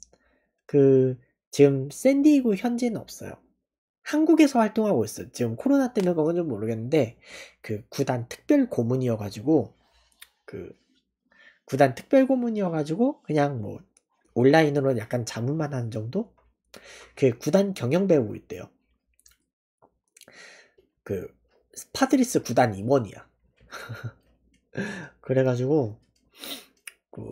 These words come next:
뭐냐, 예전에 다저스 구단주였던 피터 오말리가 그 이제 구단주에선 물러났는데 지분을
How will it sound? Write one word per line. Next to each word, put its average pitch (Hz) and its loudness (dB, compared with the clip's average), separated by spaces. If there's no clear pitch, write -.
뭐냐, 104 -12
예전에 226 2
다저스 190 2
구단주였던 160 0
피터 - 0
오말리가 117 -4
그 104 -10
이제 117 -4
구단주에선 240 2
물러났는데 127 -2
지분을 127 0